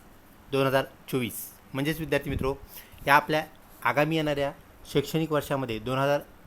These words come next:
चोवीस पंचवीस यासाठीची आपण बीएड सीईटी दिलेली आहे, जी की मागील महिन्यामध्ये मार्च चार, पाच व सहा या तीन दिवसात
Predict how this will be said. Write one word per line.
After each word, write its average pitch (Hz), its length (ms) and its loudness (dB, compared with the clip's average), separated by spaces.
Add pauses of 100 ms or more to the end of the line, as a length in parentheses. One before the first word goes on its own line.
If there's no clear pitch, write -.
(100)
चोवीस 151 320 -2 (160)
पंचवीस 139 380 -2 (100)
यासाठीची 143 440 0
आपण 139 260 -4 (140)
बीएड 131 260 2
सीईटी 131 300 -6
दिलेली 123 300 -2
आहे, 131 200 -2 (420)
जी 135 100 0
की 120 220 -4 (140)
मागील 131 320 4
महिन्यामध्ये 135 520 -2 (140)
मार्च 131 320 0 (440)
चार, 139 200 8 (180)
पाच 131 260 0 (100)
व 123 80 -4
सहा 127 320 -2 (140)
या 131 100 -2
तीन 139 200 -2
दिवसात 135 260 -4